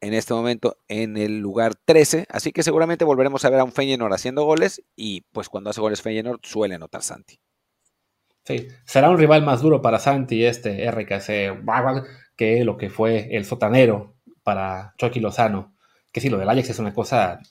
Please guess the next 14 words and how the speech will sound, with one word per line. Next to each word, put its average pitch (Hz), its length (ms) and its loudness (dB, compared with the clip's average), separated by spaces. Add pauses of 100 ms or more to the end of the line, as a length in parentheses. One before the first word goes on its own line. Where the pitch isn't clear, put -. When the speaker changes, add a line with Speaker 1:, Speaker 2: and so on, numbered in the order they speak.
(140)
Speaker 2:
de 98 160 -8
lágrima. 117 560 -2 (420)
De - 80 -4
hecho, 143 100 2
bueno, 123 160 2
Speaker 1:
Último. 82 180 -6
Speaker 2:
ahí 101 240 -2
en, 104 80 2 (760)
sí, - 360 -2 (480)
su - 160 -12
último 143 400 2
de 110 60 4
la 104 100 2
liga, 170 380 6